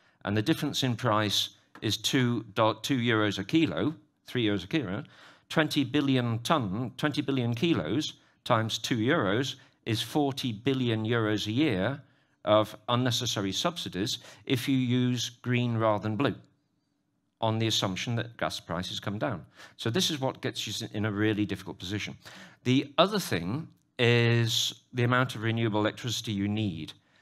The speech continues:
in order to, um, sorry, we'll go to that now. The amount of renewable electricity you are going to need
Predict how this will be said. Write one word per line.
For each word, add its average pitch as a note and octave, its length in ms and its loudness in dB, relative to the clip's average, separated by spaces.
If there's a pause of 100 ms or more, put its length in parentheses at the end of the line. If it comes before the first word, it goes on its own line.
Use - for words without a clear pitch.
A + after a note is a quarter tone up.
(200)
in G#2+ 120 0
order G#2 360 2
to, G2 600 0
um, F#2 460 -2
sorry, E2 240 -6
we'll F2 220 -6 (180)
go F2 120 -6
to C#2+ 100 -10
that C#2 140 -8
now. E2+ 80 -10 (360)
The A#2+ 80 2
amount C3+ 320 4
of B2+ 180 0
renewable A#2 380 2
electricity G#2+ 540 -4
you G2 180 2
are F#2 60 0
going F#2+ 200 -2
to G2 120 -6
need B2 460 0